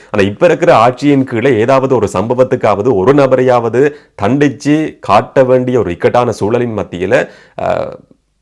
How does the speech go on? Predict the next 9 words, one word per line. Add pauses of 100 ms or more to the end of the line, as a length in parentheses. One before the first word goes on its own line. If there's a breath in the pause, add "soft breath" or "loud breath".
(120)
இந்த
அரசாங்கம்,
ஜனாதிபதி
அனுரகுமார்
திசாநாயக்க
அரசாங்கம்
வந்து
இருந்து
கொண்டிருக்கு.